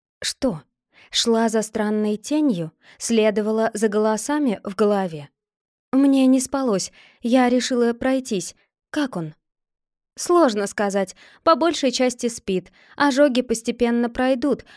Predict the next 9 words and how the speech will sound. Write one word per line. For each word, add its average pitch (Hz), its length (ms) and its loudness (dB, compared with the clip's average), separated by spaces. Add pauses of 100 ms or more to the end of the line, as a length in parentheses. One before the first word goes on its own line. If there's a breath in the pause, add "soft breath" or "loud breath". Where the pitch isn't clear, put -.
(100)
но 262 200 4
сейчас 262 460 0
боль 220 240 -2
такая, 233 640 -2
что 233 280 -2
может 240 360 -2
убить. 214 400 -6 (320)
И 262 340 2
крылья. 170 680 -2